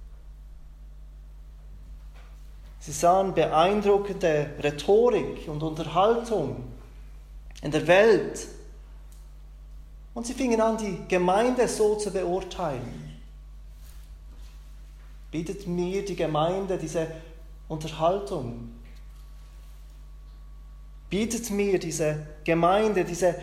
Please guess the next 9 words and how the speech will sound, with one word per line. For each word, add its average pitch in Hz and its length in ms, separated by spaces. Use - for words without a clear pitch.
gefeilte 190 680
Rhetorik, 214 800
die 190 60
ich - 140
draußen 214 520
sehe 190 360
in 180 100
der 156 200
Welt? 156 560